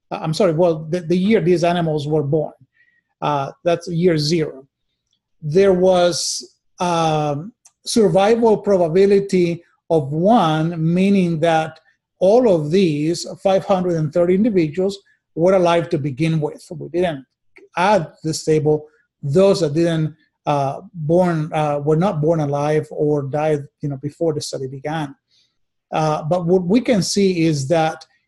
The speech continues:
if we go from year zero, which was when the squirrels were born, to year one, only about thirty percent of those individuals made it. This one hundred and fifty-nine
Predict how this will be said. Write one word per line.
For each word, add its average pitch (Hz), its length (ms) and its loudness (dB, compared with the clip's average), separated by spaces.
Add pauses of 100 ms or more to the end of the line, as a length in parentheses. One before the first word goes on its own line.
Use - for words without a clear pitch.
(120)
if 147 80 -2
we 175 120 4
go 208 480 2
from 160 540 0 (400)
year 175 880 2 (140)
zero, 165 520 4
which 147 320 -4
was 147 280 0
when 143 220 -4
the 139 120 -6
squirrels 151 400 -2
were 139 140 -4
born, 170 480 2
to 156 120 -2
year 156 360 0
one, 156 560 0 (580)
only 220 380 6
about 151 420 0 (240)
thirty 214 300 2
percent 170 720 -2
of 139 180 -4
those 165 260 2
individuals 147 640 -4
made 151 240 -4
it. 139 120 -14 (120)
This 175 260 -2
one 170 260 0
hundred 190 340 -2
and 156 120 -2
fifty-nine 156 600 -6